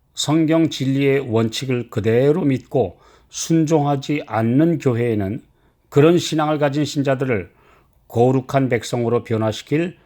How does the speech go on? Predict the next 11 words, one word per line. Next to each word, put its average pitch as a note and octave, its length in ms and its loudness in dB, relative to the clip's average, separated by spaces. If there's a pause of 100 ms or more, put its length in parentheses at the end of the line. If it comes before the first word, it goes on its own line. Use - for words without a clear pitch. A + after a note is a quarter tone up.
(200)
하늘의 D3+ 800 0
능력이 C3+ 840 0 (140)
함께 C#3+ 440 -2
하시지 G#2+ 480 -6
않습니다. F#2 580 -8 (840)
잘못된 D3 500 4
신앙을 C#3+ 500 -2 (260)
맹목적으로 C#3+ 1080 0
열렬히 C#3 720 0
따르면 C3+ 580 -2 (440)
광신도가 A#2+ 960 0